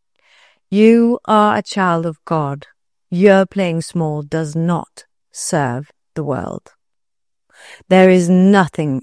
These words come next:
enlightened about shrinking so that other people won't feel insecure around you.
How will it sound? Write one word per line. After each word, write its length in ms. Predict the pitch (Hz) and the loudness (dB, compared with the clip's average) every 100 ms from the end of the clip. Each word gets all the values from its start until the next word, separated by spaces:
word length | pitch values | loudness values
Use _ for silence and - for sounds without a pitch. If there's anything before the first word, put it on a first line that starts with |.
| - | -4
enlightened 760 | 175 160 160 147 - 135 139 | -2 0 0 -2 -4 -6 -4
about 340 | 143 151 143 - | -4 -4 -4 -8
shrinking 800 | - - 165 156 131 135 139 156 | -12 -6 -6 -6 -6 -8 -8 -10
so 240 | - 160 | -4 -2
that 200 | 151 - | -2 -2
other 220 | 170 165 - | -4 -4 -6
people 320 | - 165 165 165 | -6 -4 -4 -2
won't 280 | 160 156 | -4 -6
feel 460 | _ - 160 147 147 - _ _ | _ -6 -4 -4 -6 -10 _ _
insecure 680 | 175 170 156 - 156 151 143 | -6 -6 -6 -8 -6 -4 -4
around 320 | 143 135 135 | -6 -6 -6
you. 280 | 131 139 151 | -8 -10 -14